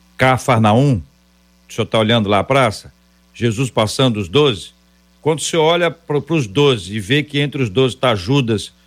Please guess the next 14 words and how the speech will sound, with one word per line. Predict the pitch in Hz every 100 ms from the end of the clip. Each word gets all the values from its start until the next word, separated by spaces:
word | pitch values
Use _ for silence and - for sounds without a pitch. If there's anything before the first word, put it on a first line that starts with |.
| _ -
o |
senhor | - 269
desconfia | - 139 120 - 165 135
que | -
ele | 113
seja, | 104 131 120 98 107 85 73 _ _ _ _
ou, | 131 143 139
ou, | 143 147 143
ou | 139
aparentemente | 151 151 143 143 139 131 151 143
ele | 120
está | 147 139
entre | 131 131 113
eles? | 98 78 - -